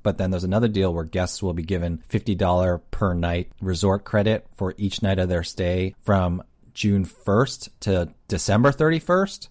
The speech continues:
So if your dates line up, uh, basically if you're between June nineteenth and October fourth, you get both. So these two bounce back or recovery offers will stack. So that's a pretty good deal if that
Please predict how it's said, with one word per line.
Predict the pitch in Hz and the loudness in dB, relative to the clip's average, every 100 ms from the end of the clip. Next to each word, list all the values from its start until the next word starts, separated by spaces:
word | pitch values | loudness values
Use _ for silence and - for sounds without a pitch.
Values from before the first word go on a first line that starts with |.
| _ - | _ -10
So | - 120 107 110 | 0 4 6 4
if | - 110 | 0 -2
your | 123 139 143 131 _ | 4 6 4 2 _
dates | - 170 147 - - - - - | 2 2 2 -2 -8 -8 -12 -8
line | 90 98 104 110 | 0 4 6 6
up, | 110 - _ _ - | 4 2 _ _ -8
uh, | 104 85 | -6 0
basically | 131 143 147 | 4 4 4
if | 117 | 4
you're | 110 | 4
between | 101 - 117 | 2 4 2
June | 98 104 | 4 4
nineteenth | 104 101 101 113 107 | 4 4 4 2 0
and | - 90 87 | -2 -4 -4
October | - 90 - 98 95 | -6 -4 0 0 0
fourth, | - 101 143 - - - | 0 2 2 0 -18 -8
you | 98 | -2
get | 95 104 - | 2 2 2
both. | 92 82 - - - | 0 0 -4 -12 -6
So | - 87 82 | -2 0 0
these | 95 95 90 - - - | -2 -2 -4 -10 -18 -14
two | - 131 123 123 120 113 - | -2 4 6 6 6 2 -2
bounce | 101 101 101 | 0 2 2
back | 98 92 - | 2 2 0
or | 82 | -2
recovery | 85 113 104 98 | 0 2 4 4
offers | 87 90 90 85 82 - | 2 0 0 0 -2 -4
will | 85 | -6
stack. | - 95 80 73 - | -4 -2 -2 -4 -6
So | 85 76 | -4 -4
that's | 90 - | -4 -6
a | |
pretty | - 104 | -6 -6
good | 85 80 | -4 -4
deal | 85 80 76 | -4 -4 -4
if | 71 - | -8 -6
that | 80 | -6